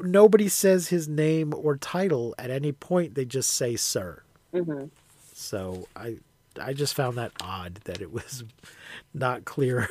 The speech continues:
Speaker 1: <laughs> who he was and what his job was.
Speaker 2: Yeah.
Speaker 1: Oh, I thi-, I think the credits list him as Defense Agency Director. That's where I got that.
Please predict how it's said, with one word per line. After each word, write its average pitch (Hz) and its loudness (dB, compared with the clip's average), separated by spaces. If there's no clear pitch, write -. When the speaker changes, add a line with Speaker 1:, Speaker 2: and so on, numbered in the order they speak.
Speaker 1:
<laughs> - -20
who 165 8
he 135 4
was 120 2
and - 0
what 107 -8
his 92 -8
job 87 -12
was. - -18
Speaker 2:
Yeah. - 2
Speaker 1:
Oh, 180 6
I 170 12
thi-, 190 10
I 160 6
think 233 10
the 190 4
credits - 8
list 127 -2
him 107 -6
as 101 -4
Defense 110 -6
Agency 95 -6
Director. 82 -10
That's 98 -10
where 104 -2
I 90 -6
got 85 -10
that. 76 -10